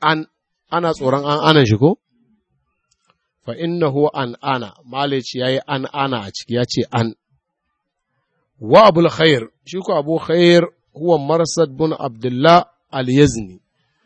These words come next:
Sunan shi Marsad ɗan Abdullahi al-Yazniyu.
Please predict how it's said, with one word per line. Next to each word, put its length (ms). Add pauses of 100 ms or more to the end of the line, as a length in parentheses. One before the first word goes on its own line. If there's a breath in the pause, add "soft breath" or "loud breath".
(160)
Sunan 540
shi 400
Marsad 600
ɗan 200
Abdullahi 600
al-Yazniyu. 760